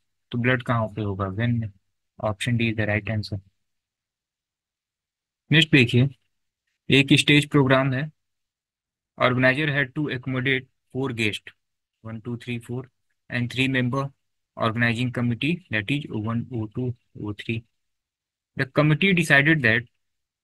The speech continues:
O three will be the sitting in such a way that equal number of people are present on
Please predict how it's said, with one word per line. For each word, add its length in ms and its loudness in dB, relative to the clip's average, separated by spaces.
O 160 0
three 220 0
will 180 2
be 100 4
the 160 0
sitting 400 -4
in 140 -2
such 280 -4
a 100 0
way 280 -4
that 180 0
equal 220 2
number 280 2
of 180 0
people 300 -6
are 100 -6
present 400 -6
on 240 -6